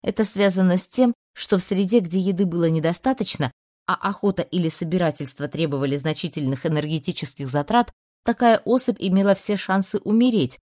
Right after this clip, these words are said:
так и не оставив потомства. В то же время мутации, которые в условиях изобилия пищи приводят к ожирению,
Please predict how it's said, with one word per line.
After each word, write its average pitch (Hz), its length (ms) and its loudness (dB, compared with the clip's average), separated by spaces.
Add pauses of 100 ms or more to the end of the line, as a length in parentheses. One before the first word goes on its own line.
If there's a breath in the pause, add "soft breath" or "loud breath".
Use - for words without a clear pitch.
(120)
так 160 200 0
и 151 40 2
не 147 120 2
оставив 135 480 -2
потомства. 131 600 -6 (680)
В - 80 -20
то 190 100 0
же 175 120 -2
время 170 300 0
мутации, 160 600 -2 (260)
которые 170 360 2
в 143 60 -2
условиях 165 480 0
изобилия 151 520 0
пищи 143 340 -6
приводят 139 440 -4
к - 80 -8
ожирению, 135 640 -2